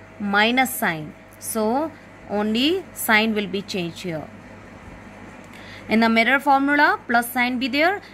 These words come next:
In the lens formula, minus sign be there. So, whatever is there in front of the lens, it will be the negative, and behind the lens, positive will be there. Whatever is there above,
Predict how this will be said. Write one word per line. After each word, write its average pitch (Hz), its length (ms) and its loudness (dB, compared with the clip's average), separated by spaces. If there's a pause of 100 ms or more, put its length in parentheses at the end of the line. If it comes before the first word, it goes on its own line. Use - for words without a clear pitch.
(120)
In 214 120 -2
the 220 80 0
lens 233 280 2
formula, 254 540 0
minus 233 480 -2
sign 214 320 -2
be 196 100 -4
there. 170 340 -8 (2000)
So, 233 220 0
whatever 240 500 0
is 277 220 -2
there 254 380 2
in 262 220 -4
front 262 240 -2
of 226 220 0
the 233 100 2
lens, 240 560 2
it 220 180 -4
will 233 140 -4
be 233 160 -4
the 233 140 -2
negative, 220 640 -2 (300)
and 214 320 0
behind 214 500 2
the 247 80 2
lens, 277 360 2 (200)
positive 226 540 -2
will 185 120 -4
be 180 120 -2
there. 175 300 -2 (420)
Whatever 254 400 2
is 269 220 -2
there 254 460 2 (240)
above, 208 460 0